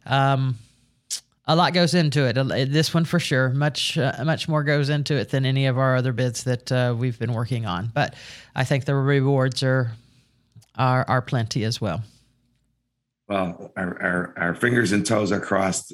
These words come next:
Speaker 2: We know you've done everything possible and put so much into it. So let's see what happens on June sixteenth.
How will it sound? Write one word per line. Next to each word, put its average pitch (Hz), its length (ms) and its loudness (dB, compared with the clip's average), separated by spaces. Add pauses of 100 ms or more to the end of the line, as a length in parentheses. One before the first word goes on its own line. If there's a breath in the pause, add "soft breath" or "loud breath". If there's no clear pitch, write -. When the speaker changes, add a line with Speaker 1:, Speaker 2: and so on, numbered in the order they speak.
Speaker 2:
We 98 120 2
know 104 140 2
you've 104 300 2
done 98 180 2
everything 95 460 2
possible 92 500 -2
and 87 100 -4
put 92 160 -2
so 95 200 0
much 92 240 0
into 90 320 -2
it. 85 160 -4 (400 soft breath)
So - 140 -2
let's 101 220 2
see 123 80 4
what 123 120 6
happens 127 380 0
on 104 120 -2
June 110 220 -2
sixteenth. - 640 -2